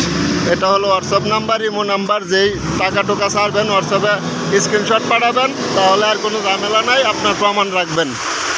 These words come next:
জিরো ওয়ান এইট বত্রিশ পঁচিশ বিরাশি উনষাট। ভালো আছে। আর বালুর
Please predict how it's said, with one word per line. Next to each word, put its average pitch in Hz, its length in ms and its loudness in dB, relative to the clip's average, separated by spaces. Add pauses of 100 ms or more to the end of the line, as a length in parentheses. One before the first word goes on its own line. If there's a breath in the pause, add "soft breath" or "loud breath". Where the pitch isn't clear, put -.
(220)
জিরো 190 200 4
ওয়ান 208 180 0
এইট 220 180 2 (140)
বত্রিশ 202 420 2
পঁচিশ 196 360 4
বিরাশি 220 440 2
উনষাট। 185 440 0 (680)
ভালো 180 240 0
আছে। 190 400 0 (1400)
আর 160 200 0
বালুর 180 320 -2